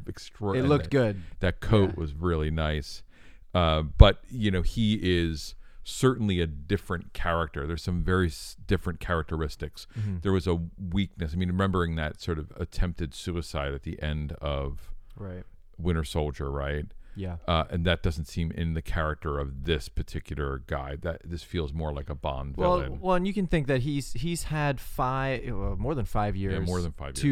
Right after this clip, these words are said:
Speaker 1: years.
Speaker 2: kind of grieve the loss of his family, right? 'Cause it was really what, it was, it was the loss of his family that drove him to do
Speaker 1: Right.
Speaker 2: what he did in Winter Soldier. And he's
Speaker 1: Mm-hmm.
Speaker 2: now had time to grieve. He's had time to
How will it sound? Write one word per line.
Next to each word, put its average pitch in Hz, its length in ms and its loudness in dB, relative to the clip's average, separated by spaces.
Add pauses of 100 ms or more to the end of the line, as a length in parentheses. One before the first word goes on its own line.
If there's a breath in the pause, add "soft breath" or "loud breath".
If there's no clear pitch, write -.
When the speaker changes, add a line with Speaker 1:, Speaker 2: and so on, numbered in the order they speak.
Speaker 1:
years. 110 100 0
Speaker 2:
kind 123 200 -2
of - 300 -8 (680 soft breath)
grieve 117 560 0
the 110 100 0
loss 107 340 0
of 104 120 -6
his 95 500 -4 (180)
family, 101 400 -2
right? 101 240 -6
'Cause 107 140 -6
it 131 80 0
was 127 160 -4
really 170 300 -2
what, 107 280 -2 (220)
it 120 140 -2
was, 120 140 -4
it 123 180 -6
was 117 100 -2
the 117 80 -2
loss 131 220 -2
of - 40 -16
his 113 120 -6
family 110 280 0
that 95 120 -4
drove 98 260 -4
him 98 140 -4
to 90 60 -8
do 90 380 -4 (320)
Speaker 1:
Right. 92 240 4
Speaker 2:
what 120 100 4
he 117 100 2
did 110 160 2
in 104 80 0
Winter 101 160 -2
Soldier. 101 320 -2
And 98 80 0
he's - 160 2
Speaker 1:
Mm-hmm. 143 60 0
Speaker 2:
now 120 120 2
had 117 140 0
time 117 220 -2
to 104 60 -4
grieve. 117 320 -4
He's 104 140 -8
had 101 120 -6
time 104 280 -4
to 95 260 -4